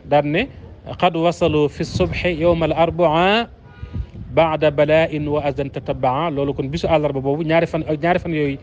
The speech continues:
ci weeru octobre mille huit cent quatre-vingt-quinze, Sëñ Tuubaa moom tudd na bis bi, tudd waxtu wi, mooy bisu àllarba bi ak waxtu suba woowu. Kon na, nattu yooyu mu fi daj, ne nekk nattu yu metti, waaye ndekete nattu yi gën a metti ma ngi koy xaar ci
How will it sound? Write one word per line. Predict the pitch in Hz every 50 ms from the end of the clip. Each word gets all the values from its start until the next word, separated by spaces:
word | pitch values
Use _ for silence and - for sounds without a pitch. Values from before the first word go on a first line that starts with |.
| - - - -
ci | - -
weeru | 190 185 180
octobre | 170 165 - 165 151 143 139 135
mille | 147 175 180
huit | 185
cent | 165 170 156 143
quatre-vingt-quinze, | 165 143 143 143 135 131 143 135 - 175
Sëñ | 165
Tuubaa | 156 156 151 143
moom | 147 151 143
tudd | - 233 220 196
na | 196 185
bis | 175 151 156 139
bi, | 135 147 220 - - - - - -
tudd | - 190 185
waxtu | 185 180 170 - - 151
wi, | 139 147
mooy | 151 147 147
bisu | 143 156 156 170
àllarba | 151 143 139 143 131 135 131
bi | 127 139 - - - - - -
ak | - 143 135
waxtu | 151 143 - - 143
suba | 127 - 143 143
woowu. | 139 135 127 127 127 160 - - - - - - - 147 143 139
Kon | - 180 165 165 170 180 170 151 156 160
na, | 160 160 175 180
nattu | 160 180 202 - - 202
yooyu | 190 180 175 175 175 180
mu | 180 202
fi | 202 240 226
daj, | 190 170 160 - - - - - - - -
ne | 151 156
nekk | 160 165 175 170 -
nattu | 170 165 147 - 156
yu | 147 143
metti, | 160 202 - - 165 196 254 - - - - -
waaye | - 147 156 170
ndekete | 170 196 185 196 175
nattu | 175 202 - -
yi | 196 208 214
gën | 302 277
a | 277
metti | 233 226 214 - 190
ma | 185
ngi | 180 170
koy | 180 175
xaar | 165 175 160 147 151 196 - - - - - - - -
ci | - 175 180 175 156